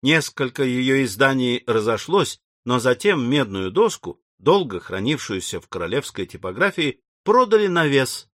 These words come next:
как негодную вещь. Другой знаменитый французский математик и гравер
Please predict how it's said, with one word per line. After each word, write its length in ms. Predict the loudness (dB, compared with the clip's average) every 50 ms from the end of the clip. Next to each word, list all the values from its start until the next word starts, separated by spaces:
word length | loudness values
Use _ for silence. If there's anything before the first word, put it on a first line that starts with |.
| _ _ _
как 220 | -2 -2 -2 -2
негодную 540 | -4 -2 0 0 -2 -2 -2 -4 -6 -6 -8
вещь. 460 | -10 -12 -14 -14 -18 -20 -20 -20 _ _ _ _ _ _ _ _ _ _ _ _ _ _ _ _ _
Другой 580 | 2 6 6 6 6 6 6 8 8 6 4 2
знаменитый 640 | 0 0 0 2 2 2 2 2 2 2 0 -2
французский 600 | 0 0 -2 -2 -2 -4 -4 -6 -4 -4 -4 -2
математик 800 | -2 -2 -4 -4 -6 -6 -2 0 0 0 0 -2 -8 -12 -10 -10
и 60 | -10
гравер 540 | -8 -6 -4 -4 -2 0 0 0 0 0